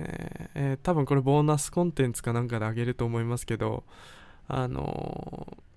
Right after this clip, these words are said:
ー、聞いていただいて、えー、もっと交流しなきゃいけない。私は友達を作っていかなきゃいけないのですから、そして似たようなカテゴライズのね。なので、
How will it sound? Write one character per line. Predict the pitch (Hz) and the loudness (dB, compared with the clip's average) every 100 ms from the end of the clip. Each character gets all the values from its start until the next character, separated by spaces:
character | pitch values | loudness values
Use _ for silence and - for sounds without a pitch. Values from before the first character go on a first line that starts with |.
| - - - - | -20 -20 -20 -16
ー、 | - | -4
聞 | 135 | 0
い | |
て | 135 | 0
い | 127 | 0
た | 127 | 0
だ | 127 127 | 0 -2
い | |
て、 | - 131 120 - _ - - - - - - - | 0 0 0 -6 _ -20 -20 -20 -20 -20 -14 -10
え | - - 71 - - - - - 143 - - 147 | -8 -6 -6 -6 -8 -10 -10 -10 -12 -14 -8 -4
ー、 | |
も | |
っ | 147 | -4
と | 139 | 0
交 | 143 156 | 2 2
流 | 170 | 2
し | 151 | 2
な | 170 | 2
き | 147 | 2
ゃ | 120 | 0
い | |
け | 131 | 2
な | 131 | 0
い。 | 123 - - | -2 -12 -10
私 | - 139 135 | -2 0 2
は | 131 | 2
友 | 139 143 | 4 4
達 | 143 143 | 4 2
を | 139 | 0
作 | - 151 | 0 0
っ | |
て | - | 0
い | 113 | 2
か | 135 | 2
な | 139 | 2
き | 117 | 0
ゃ | |
い | 120 | 0
け | |
な | 143 151 | 2 2
い | |
の | 113 | 2
で | 123 | -4
す | 117 | -6
か | - | -6
ら、 | 117 117 - - - - - - - - | -4 -4 -6 -14 -20 -16 -16 -16 -16 -10
そ | 131 | -10
し | - | -6
て | - | -2
似 | 123 135 | -2 4
た | 165 | 6
よ | 170 143 | 8 6
う | |
な | 107 | 2
カ | 113 117 | -2 -4
テ | 113 | -2
ゴ | |
ラ | 113 | -4
イ | 113 | -4
ズ | - | -6
の | 127 | -4
ね。 | 143 143 - - - | -6 -6 -14 -12 -2
な | 139 | 0
の | 127 | 2
で、 | 117 110 | 0 -2